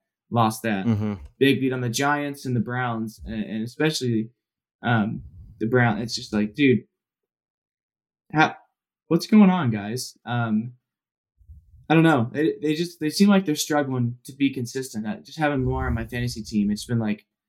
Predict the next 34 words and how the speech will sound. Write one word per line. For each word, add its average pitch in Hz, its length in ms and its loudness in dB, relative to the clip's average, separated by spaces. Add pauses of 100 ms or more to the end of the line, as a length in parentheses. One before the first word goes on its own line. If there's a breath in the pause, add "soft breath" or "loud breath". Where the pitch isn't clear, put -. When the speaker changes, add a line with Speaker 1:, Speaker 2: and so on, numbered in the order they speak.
(640)
Speaker 1:
you 110 120 4
know, 101 140 6
some 135 240 2
weeks 127 340 0
it's, 113 160 -12
like, 110 200 0
twenty-eight 120 440 -2
points, 127 320 -8
and 113 140 -8
some 123 160 -6
weeks 117 200 -6
it's, 113 140 -16
like, 107 200 -4 (140)
nine. 107 520 -2
You 117 100 0
know, 110 180 0
it's 113 120 -8
like, 104 180 -6
I 117 60 -4
just, - 320 -6 (420)
I 123 60 -10
don't 151 80 0
know. 151 120 6
They're 127 100 2
struggling 156 280 -2
to 151 40 -4
be 143 80 -2
consistent 139 480 -10
or 127 40 -12
something. 120 320 -8
But 104 260 -8
man, 135 280 -2
they, 123 180 -2
uh, 104 240 -4